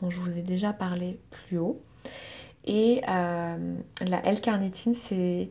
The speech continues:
un acide aminé qu'on retrouve uniquement dans la viande. Donc on peut avoir un déséquilibre métabolique.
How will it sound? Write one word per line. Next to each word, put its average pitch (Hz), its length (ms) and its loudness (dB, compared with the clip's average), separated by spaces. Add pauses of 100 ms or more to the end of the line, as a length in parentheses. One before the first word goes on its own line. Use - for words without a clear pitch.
(200)
un 180 120 0
acide 185 260 2
aminé 196 300 2
qu'on 208 140 -4
retrouve 190 400 -4
uniquement 208 580 2
dans 196 280 2
la 196 180 4
viande. 165 300 -4 (840)
Donc 208 380 2
on 190 100 2
peut 220 220 4
avoir 208 340 6
un 185 100 2
déséquilibre 190 680 0
métabolique. 185 760 -2